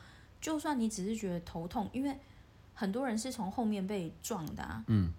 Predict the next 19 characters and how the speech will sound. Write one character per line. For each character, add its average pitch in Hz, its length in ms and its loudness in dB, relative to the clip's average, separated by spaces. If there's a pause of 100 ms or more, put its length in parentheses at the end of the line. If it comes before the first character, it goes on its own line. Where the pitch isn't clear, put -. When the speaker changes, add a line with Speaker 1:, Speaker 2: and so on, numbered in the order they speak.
(120)
Speaker 1:
像 247 200 0
我 180 60 0
妹 220 180 0
之 202 120 -2
前 202 160 -2
也 151 80 -2
是 180 140 -4
这 185 60 -2
样， 165 180 -2
就 208 100 -2
是 226 260 0
她 220 160 -2
是 220 280 -2 (1040)
颈 180 320 0
椎， 190 420 0
就 233 140 -4
是 233 140 -2
有 180 240 -2
点， 196 120 -4